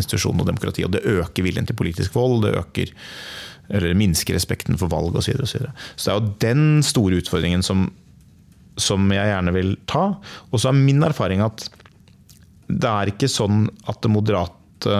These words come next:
Høyre løser den oppgaven best ved å måtte vise mest mulig hvor sterk avstand de tar. Da må du i hvert fall være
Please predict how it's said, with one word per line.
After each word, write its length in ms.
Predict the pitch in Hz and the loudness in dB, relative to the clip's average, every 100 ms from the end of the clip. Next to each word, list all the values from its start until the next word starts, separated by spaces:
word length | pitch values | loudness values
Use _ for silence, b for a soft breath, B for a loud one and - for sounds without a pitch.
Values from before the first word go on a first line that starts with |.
| 98 92 | 2 2
Høyre 380 | 78 78 92 98 - - B B B - | 2 2 0 -2 -4 -20 B B B 0
løser 420 | 117 104 87 - | 2 2 0 0
den 120 | 95 92 | 0 0
oppgaven 320 | 92 90 92 | -2 0 2
best 300 | 90 - - | 2 -2 -2
ved 140 | 92 92 | 0 0
å 80 | - | -2
måtte 460 | - 185 117 107 104 | -8 -6 -2 0 2
vise 320 | 95 - 101 | 2 2 2
mest 480 | 98 101 - - - | 4 4 2 0 2
mulig 220 | 92 92 | 2 2
hvor 160 | 98 92 | 2 -2
sterk 240 | - 104 - | -2 -2 -2
avstand 240 | - 87 87 | -2 0 0
de 80 | |
tar. 240 | 117 113 - - - - B B B B B B B B B B - - | 0 -4 -8 -20 -20 -20 B B B B B B B B B B -20 -2
Da 160 | 107 95 | 0 2
må 80 | |
du 80 | 107 | 2
i 20 | |
hvert 100 | 101 - | 0 0
fall 140 | 95 | 0
være 120 | 101 | 0